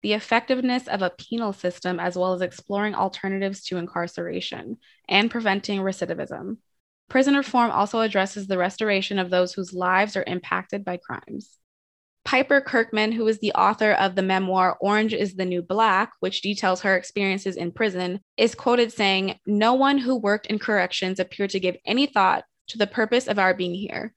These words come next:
any more than a warehouse clerk would consider the meaning of a can of tomatoes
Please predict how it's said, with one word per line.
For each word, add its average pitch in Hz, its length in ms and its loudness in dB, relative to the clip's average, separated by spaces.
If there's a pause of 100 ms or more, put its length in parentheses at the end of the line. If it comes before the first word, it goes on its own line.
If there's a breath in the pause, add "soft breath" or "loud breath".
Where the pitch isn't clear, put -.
(280)
any 254 240 4
more 220 300 6
than 202 140 2
a 185 60 4
warehouse 208 500 2
clerk 247 360 0
would 208 140 -4
consider 202 380 -2
the 185 100 -2
meaning 190 300 0
of 180 80 -2
a 180 80 0
can 180 220 -2
of 175 80 -4
tomatoes 185 680 0